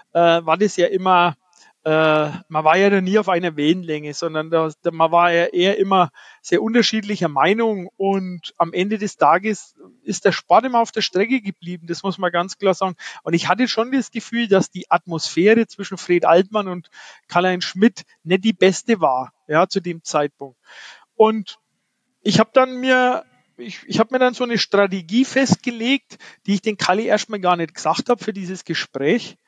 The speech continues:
Äh, wir sind dann nach München auf die Kegelbahn, weiß noch, wann, wann dann auf der Kegelbahn gesessen, der Fred Altmann, der Karl-Heinz und ich. Und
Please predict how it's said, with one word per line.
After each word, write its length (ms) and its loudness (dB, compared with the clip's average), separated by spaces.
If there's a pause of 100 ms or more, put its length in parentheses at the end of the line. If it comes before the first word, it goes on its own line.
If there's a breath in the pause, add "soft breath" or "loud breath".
(460 soft breath)
Äh, 240 2
wir 100 2
sind 160 -4
dann 140 -2
nach 180 -6
München 320 -6
auf 120 -4
die 120 -14
Kegelbahn, 720 0
weiß 220 -4
noch, 180 -4
wann, 400 -10
wann 260 -8
dann 300 -4 (180)
auf 120 -12
der 100 -6
Kegelbahn 520 -2
gesessen, 440 -4 (400 loud breath)
der 80 -4
Fred 260 -4
Altmann, 340 0
der 80 -4
Karl-Heinz 460 -6
und 120 -12
ich. 300 -8
Und 200 -14